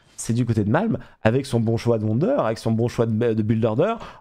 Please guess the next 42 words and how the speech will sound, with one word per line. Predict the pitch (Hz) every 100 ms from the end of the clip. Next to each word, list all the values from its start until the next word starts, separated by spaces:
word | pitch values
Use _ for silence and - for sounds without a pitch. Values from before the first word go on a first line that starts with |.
| -
on | 117
est | 143 214 -
à | 131 175
deux | 123 143
cents | 135 185
de |
production | - 147 131 165
actuellement | 147 - 131 131
dans | 127
la | 117
game, | 117 196 214
et | 185
on |
est |
au-dessus | 196 214 - 214
maintenant | 185 175 160 160
du | 151
côté | 156 151
du | 139
Marie | 139 143
en | 143
termes | 135 135
de | 139
stats, | 131 123 117
en | 123
termes | 131 131
de | 143
prod, | - 117
en | 127
termes | 160 208
de | 190
tout | - 117 - - - -
dans | 110
la | 104
game. | 90 80 67 - _ _ _ _ _ _ _ _ _ _ _ _ -
Est-ce | 202
qu'on | - 214
aurait | 190 196 202
la | 185
possibilité | 175 - 160 151 185
de | 147
prendre | - 160 180 175